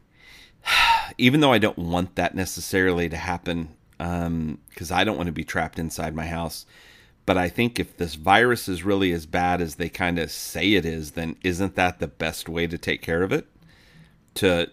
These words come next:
to keep people from having a ton of contact with each other? That seems to be what creates,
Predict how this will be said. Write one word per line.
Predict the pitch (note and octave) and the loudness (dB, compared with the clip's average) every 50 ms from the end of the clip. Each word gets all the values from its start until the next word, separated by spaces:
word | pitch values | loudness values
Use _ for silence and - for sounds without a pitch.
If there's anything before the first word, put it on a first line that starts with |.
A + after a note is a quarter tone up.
| _ _ - | _ _ -14
to | - - | -12 -10
keep | - - - G#2 G2+ - | -6 -4 -4 -4 -4 -2
people | - G2 F#2 F2+ F2+ F2 | -2 -2 -2 -2 -4 -6
from | - - F2 E2 | -4 -4 -6 -4
having | D#2 F2 F2+ F2+ E2+ F2+ F2+ F2+ F2+ F2 E2 - - _ _ _ _ _ _ _ _ _ _ _ _ _ _ _ _ _ _ _ _ - | -2 0 0 0 2 0 0 -2 -2 -4 -6 -8 -12 _ _ _ _ _ _ _ _ _ _ _ _ _ _ _ _ _ _ _ _ -8
a | F#2+ | -8
ton | - - - G2 G2 | -6 -4 -2 -2 -2
of | G2+ F#2 - | -2 -2 -4
contact | - - F#2+ F#2+ F#2+ G2 - A2+ A2 - - | -6 -4 -2 -2 -2 -2 0 0 0 0 -2
with | - A#2+ - - | -4 -4 -2 -2
each | A#2+ - - | -2 0 2
other? | B2+ B2 B2 C3+ C3+ B2+ - - - - - - - _ _ _ | 2 2 2 0 -4 -8 -12 -20 -20 -20 -20 -20 -20 _ _ _
That | - F#2+ G2+ G#2 - | 0 2 2 2 2
seems | - - - G#2 G#2+ A2 G#2+ - - | -2 -2 0 2 2 2 0 -2 -2
to | - G2+ | -4 0
be | F#2 G2 G2 | 2 2 2
what | F#2+ F#2+ F#2+ F2 - - - - _ - - | 4 2 2 0 -2 -6 -20 -20 _ -20 -16
creates, | - - - G#2 F2+ F2+ F#2 G2+ A2+ - - - - - - | -8 -4 -2 0 2 4 4 4 4 2 -2 -8 -10 -10 -10